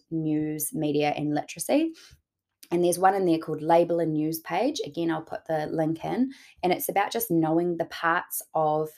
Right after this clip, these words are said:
a page once you go on it. So things like, um, the title, an advertisement, related articles, sponsored content, headlines, comments. Um, there's an activity in there called News or Fake News, and it looks at,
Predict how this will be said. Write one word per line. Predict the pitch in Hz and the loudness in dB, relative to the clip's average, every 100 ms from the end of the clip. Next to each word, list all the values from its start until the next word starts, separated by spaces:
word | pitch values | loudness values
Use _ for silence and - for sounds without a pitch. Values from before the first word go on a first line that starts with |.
| - | -18
a | 147 | -8
page | - 151 147 156 | 0 0 0 -2
once | 147 - | -4 -6
you | 151 | -4
go | 151 147 | -2 -2
on | 151 | -2
it. | 147 - | -2 -4
So | 156 | -8
things | 143 156 147 | -6 -4 -2
like, | 104 - - _ - - - _ - | 0 -2 -4 _ -20 -20 -20 _ -12
um, | - - 285 285 _ | -12 -10 -14 -14 _
the | - | -12
title, | - 202 190 170 147 | 0 2 4 2 0
an | 151 165 | 0 -2
advertisement, | 160 180 180 185 - 151 143 | -2 2 2 2 0 -2 -2
related | 156 165 170 170 - | 2 4 4 2 0
articles, | 147 180 180 151 147 143 - | 0 -2 -4 -4 -2 -2 -4
sponsored | 180 165 - 160 | -4 -4 -6 -16
content, | - 170 170 165 147 139 - - | -6 -4 -4 -2 0 0 -6 -6
headlines, | 202 165 160 151 151 151 139 - _ _ | -6 -4 -4 -4 -4 -4 -6 -10 _ _
comments. | - 180 165 135 - - - - _ _ - | -4 2 4 2 0 -14 -14 -14 _ _ -4
Um, | 160 151 151 - - - | -2 0 -2 -6 -14 -4
there's | 160 - - | -4 -4 -4
an | 160 | -4
activity | - - 170 | -4 -8 0
in | 165 | 2
there | 160 | 2
called | 147 160 147 | 0 -4 -2
News | 156 156 156 151 - | -2 0 0 -2 -4
or | 151 | -8
Fake | - 160 156 - | -4 -2 -2 -2
News, | 226 269 311 320 | 2 4 4 2
and | 180 165 | -2 -2
it | |
looks | 165 165 - - | -2 -4 -4 -6
at, | - | -6